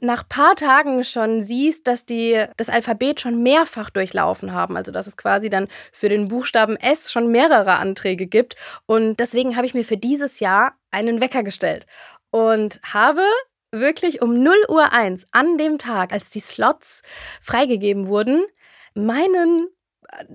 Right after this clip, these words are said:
echten Namen, weil ich heiße ja eigentlich nicht Efta, ich heiße Eftalia. Und den habe ich eingereicht für zweitausendvierundzwanzig. Ich weiß nicht, ob es da draußen irgendwo eine Person gibt, die um null Uhr eins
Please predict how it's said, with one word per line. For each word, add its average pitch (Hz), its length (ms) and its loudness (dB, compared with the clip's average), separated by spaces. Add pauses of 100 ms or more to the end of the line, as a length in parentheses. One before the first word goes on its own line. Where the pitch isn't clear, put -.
(340)
echten 214 520 -2
Namen, 196 520 2
weil 226 100 -4
ich - 120 -10
heiße 269 200 -2
ja 202 80 2
eigentlich 196 280 -4
nicht 196 160 -10
Efta, 208 320 -2
ich 190 140 -10
heiße 208 180 -8 (140)
Eftalia. 208 720 0 (440)
Und 226 400 0
den 349 220 4
habe 381 80 2
ich 320 100 0
eingereicht 185 680 0 (100)
für 269 460 4
zweitausendvierundzwanzig. 277 1200 0 (380)
Ich - 180 -8
weiß 359 300 -2
nicht, 294 320 4
ob 247 100 -6
es 240 80 -10
da 247 120 0
draußen 262 340 -2
irgendwo 277 400 2
eine 254 180 4
Person 254 400 0
gibt, 233 220 0
die 247 100 -4
um 247 220 0
null 370 260 6
Uhr 285 300 4
eins 220 480 -2